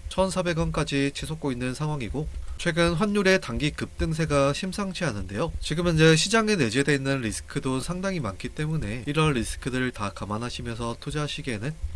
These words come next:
지금 본업에 계신 분들도 많으실 테고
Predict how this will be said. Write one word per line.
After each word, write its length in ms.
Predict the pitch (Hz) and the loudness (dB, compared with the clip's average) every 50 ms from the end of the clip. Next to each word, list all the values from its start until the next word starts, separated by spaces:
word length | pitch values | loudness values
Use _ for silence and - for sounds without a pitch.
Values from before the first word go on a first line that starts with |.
| - - | -4 -4
지금 280 | - - 143 156 160 151 | -4 0 4 4 4 6
본업에 400 | - 151 156 196 214 208 208 196 | 6 6 6 6 8 6 6 4
계신 380 | - - - - - 165 160 160 | 4 2 0 2 2 2 2 2
분들도 400 | 160 156 151 151 139 156 156 139 | 2 2 2 2 2 2 2 2
많으실 420 | 110 101 98 117 - - 147 143 | 2 0 0 -2 -2 -2 -2 -4
테고 460 | - - 156 151 - 110 110 127 123 | -4 -4 -6 -4 -4 -6 -6 -6 -8